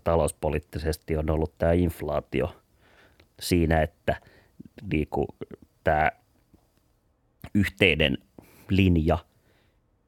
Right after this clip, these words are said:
on mahdollista löytyy dema-, demareiden ja kokoomuksen välillä siinä, että niinku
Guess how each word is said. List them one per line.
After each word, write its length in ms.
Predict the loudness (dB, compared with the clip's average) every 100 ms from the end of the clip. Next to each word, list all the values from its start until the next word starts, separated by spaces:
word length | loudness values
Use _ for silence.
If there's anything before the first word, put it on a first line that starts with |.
| -20 -20 -20 -20 _ -20 -20 -20 -2
on 160 | 2 4
mahdollista 580 | 4 6 4 2 2 4
löytyy 500 | 4 4 0 0 -2 0
dema-, 220 | 0 0 0
demareiden 480 | 2 4 2 2 2
ja 80 | 0
kokoomuksen 600 | 0 2 0 0 -2 0
välillä 320 | 2 2 0
siinä, 440 | 0 2 2 2
että 280 | 0 _ -4 -4 _ -20 -20 _ -2
niinku 400 | 0 2 0